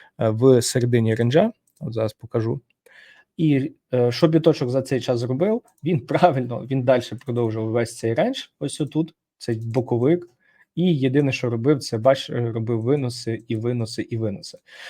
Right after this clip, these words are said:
Це є такий період на ринку, який відбувається дуже часто після великої ліквідації. Я про нього говорю два тижні вже,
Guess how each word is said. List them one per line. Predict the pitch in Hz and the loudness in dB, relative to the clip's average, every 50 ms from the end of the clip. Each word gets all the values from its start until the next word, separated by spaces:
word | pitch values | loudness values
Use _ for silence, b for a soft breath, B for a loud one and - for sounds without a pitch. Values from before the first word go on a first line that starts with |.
| B B | B B
Це | - - 151 | -6 -2 -2
є | 143 135 160 175 165 | 0 6 6 6 6
такий | 175 147 - - 156 | 6 2 2 2 0
період | - - 143 131 131 127 120 117 | 2 2 2 4 4 2 2 2
на | 123 127 127 | 0 2 2
ринку, | 160 202 247 247 - 165 | 2 0 0 0 0 0
який | 135 120 113 117 - 143 135 135 123 117 | 0 0 -2 -2 -2 -2 -2 -2 -2 -4
відбувається | 120 113 113 117 120 139 151 143 127 - - 113 | -6 -6 -4 0 2 2 4 2 0 -2 -6 -4
дуже | 120 120 113 107 | -4 -4 -4 -2
часто | - 135 135 131 - 117 | 0 0 -2 0 -2 -8
після | 107 - 120 - - 110 | -8 -8 -10 -6 -6 -6
великої | 104 110 110 110 - 110 107 | -4 -4 -4 -4 -4 -4 -4
ліквідації. | 107 104 - - 98 104 92 - - - - 104 107 | -4 -6 -6 -8 -6 -6 -6 -8 -10 -10 -8 -4 -2
Я | 110 113 | -2 -2
про | - 120 117 | -4 -6 -6
нього | 143 127 123 117 110 | -4 -4 -4 -2 -2
говорю | 123 123 127 120 117 | -2 -2 0 0 -2
два | 107 113 113 113 110 | -2 0 0 0 0
тижні | - - 214 220 202 190 180 | 0 -2 -2 0 0 0 2
вже, | 156 165 - 240 | 2 0 -2 -2